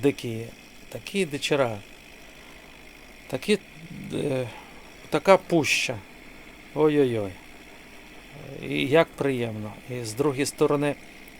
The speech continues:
і добре, що нема людей, то хоч трошки збережеться природа. Може, менш буде там засрано, пардон за слово, тому що колись було таке. В смислі, якому засрано? Ну, їздили ті тракторі, тому що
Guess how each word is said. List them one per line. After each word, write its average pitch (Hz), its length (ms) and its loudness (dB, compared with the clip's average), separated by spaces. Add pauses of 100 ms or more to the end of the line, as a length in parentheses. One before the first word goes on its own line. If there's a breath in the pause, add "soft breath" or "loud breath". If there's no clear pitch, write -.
(100)
і 127 60 -4
добре, 151 300 10
що - 180 -4
нема 120 280 0
людей, 110 360 -4
то 113 120 -10
хоч 131 120 -4 (120)
трошки 147 440 2
збережеться 123 840 2
природа. 135 540 0 (1040 loud breath)
Може, 131 460 2 (580)
менш 135 300 0
буде 135 220 4
там 123 300 2
засрано, 139 600 2 (140)
пардон 127 380 -2
за 131 100 -6
слово, 123 380 0 (100)
тому 127 180 -6
що - 140 -8
колись 135 340 0
було 127 260 2
таке. 120 320 -8 (920 loud breath)
В - 60 -10
смислі, 143 380 2
якому 151 320 4
засрано? 110 520 -4
Ну, 180 280 -2
їздили 151 540 4
ті 139 340 0 (280)
тракторі, 165 640 2 (640)
тому 135 120 -2
що 131 200 -2